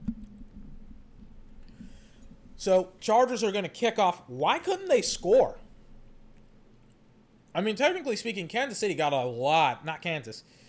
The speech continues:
the Chargers, they got a lot of, of,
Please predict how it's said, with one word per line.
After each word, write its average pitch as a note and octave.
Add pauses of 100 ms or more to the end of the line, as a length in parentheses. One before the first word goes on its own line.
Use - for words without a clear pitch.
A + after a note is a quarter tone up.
(640)
the D#3
Chargers, G3
they E3+
got G3+
a C#3+
lot C#3+
of, B2
of, A#2